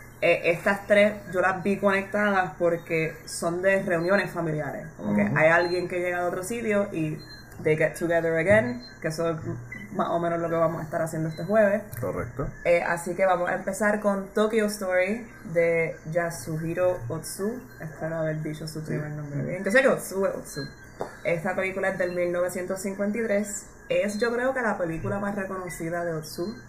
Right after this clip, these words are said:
Speaker 1: aunque él tiene una carrera bastante
Speaker 2: Él tiene una carrera bastante larga, este es de
Speaker 1: Ujú.
Speaker 2: su, desde el crepúsculo de su carrera, entre sus
Speaker 1: Ujú.
Speaker 2: últimas diez películas. Esto, pero sí,
Speaker 1: Ujú.
Speaker 2: Tokyo Story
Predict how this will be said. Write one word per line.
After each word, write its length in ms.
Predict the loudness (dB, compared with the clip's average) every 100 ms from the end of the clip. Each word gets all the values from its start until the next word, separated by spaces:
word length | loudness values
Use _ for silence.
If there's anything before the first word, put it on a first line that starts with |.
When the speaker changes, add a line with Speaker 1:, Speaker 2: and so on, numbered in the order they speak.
| -10
Speaker 1:
aunque 200 | -6 -4
él 80 | -2
tiene 160 | -2
una 100 | -2
carrera 280 | 0 -2 -2
bastante 680 | -4 -8 -10 -10 -6 -6 -4
Speaker 2:
Él 260 | 0 0 2
tiene 160 | 2
una 100 | 4
carrera 300 | 4 4 6
bastante 720 | 4 2 -2 -2 0 0 0 0
larga, 420 | 4 4 4 2
este 200 | 0 0
es 120 | 4
de 100 | 4
Speaker 1:
Ujú. 60 | 4
Speaker 2:
su, 260 | 0 0 2
desde 260 | 0 2
el 160 | 0 0
crepúsculo 680 | -2 0 0 -2 -2 2 2
de 40 |
su 160 | 2 0
carrera, 380 | 2 2 0 -2
entre 240 | -4 -4
sus 140 | -2 2
Speaker 1:
Ujú. 120 | 4
Speaker 2:
últimas 420 | 4 2 2 2
diez 160 | -2 0
películas. 520 | 0 0 0 -2 -4 -8 -16 -18 -18 -20 -14 2
Esto, 400 | 2 4 2 4
pero 160 | 2
sí, 120 | 2 2
Speaker 1:
Ujú. 60 |
Speaker 2:
Tokyo 200 | 2 2 0
Story 720 | 2 4 6 4 4 0